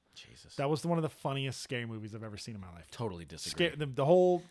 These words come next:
Speaker 2: franchise of Scary Movie, you know,
Speaker 1: Yeah.
Speaker 2: the, the funny ones.
Speaker 1: Yeah.
Speaker 2: Each that, that coulda,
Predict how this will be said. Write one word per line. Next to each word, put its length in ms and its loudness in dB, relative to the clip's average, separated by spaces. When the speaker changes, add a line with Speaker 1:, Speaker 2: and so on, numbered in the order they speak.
Speaker 2:
franchise 540 -2
of 100 -2
Scary 420 -4
Movie, 460 -4
you 100 0
know, 40 -
Speaker 1:
Yeah. 40 0
Speaker 2:
the, 220 -8
the 80 -10
funny 300 -6
ones. 360 -8
Speaker 1:
Yeah. 160 4
Speaker 2:
Each 260 -10
that, 300 -4
that 160 -4
coulda, 200 -6